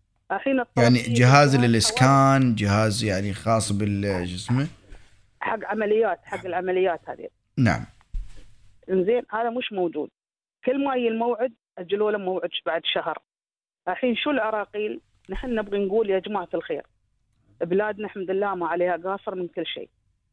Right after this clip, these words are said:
Speaker 1: بلادنا الحمد لله موفرة كل شيء. شيوخنا طالت أعمارهم ما مقصرين في شيء".
Speaker 2: نعم.
Speaker 1: صح يا أخوي خالد؟
Speaker 2: نعم.
Speaker 1: ومستشفيات على، على، على الدولة كاملة ما مقصرين الحمد لله.
Speaker 2: الآن
Speaker 1: كل
Speaker 2: عذرهم،
Speaker 1: شيء
Speaker 2: عذرهم في المواعيد الطويلة في موضوع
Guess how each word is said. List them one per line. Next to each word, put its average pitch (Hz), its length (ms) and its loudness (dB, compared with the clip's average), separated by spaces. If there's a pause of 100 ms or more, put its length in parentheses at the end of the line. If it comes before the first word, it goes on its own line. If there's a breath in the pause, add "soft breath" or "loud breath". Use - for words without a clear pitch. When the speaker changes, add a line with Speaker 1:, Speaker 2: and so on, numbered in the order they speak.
(500)
Speaker 1:
بلادنا 214 420 -4
الحمد 202 260 -10
لله 202 240 -6
موفرة 202 480 -4
كل 190 120 -6
شيء. - 240 -6 (760)
شيوخنا 214 480 -2
طالت 190 340 -6
أعمارهم 202 580 -6 (140)
ما 190 100 -4
مقصرين 190 500 -2
في 175 100 -4
شيء". 160 300 -2 (260)
Speaker 2:
نعم. 76 280 -6 (300)
Speaker 1:
صح 226 160 -4
يا 196 100 -2
أخوي 190 320 -8
خالد؟ 214 340 -4 (280)
Speaker 2:
نعم. 196 100 -2
Speaker 1:
ومستشفيات 196 540 -2 (100)
على، 190 120 0
على، 185 520 -4 (240)
على 190 160 -2
الدولة 196 360 -2 (100)
كاملة 214 320 -4
ما 185 140 -4
مقصرين 185 380 -4
الحمد 175 240 -6
لله. - 180 0
Speaker 2:
الآن 139 260 6
Speaker 1:
كل 131 60 2
Speaker 2:
عذرهم، 160 680 8
Speaker 1:
شيء - 160 -2
Speaker 2:
عذرهم 143 420 6
في 123 60 4
المواعيد 123 460 4
الطويلة 135 460 2
في 127 140 2
موضوع 120 460 4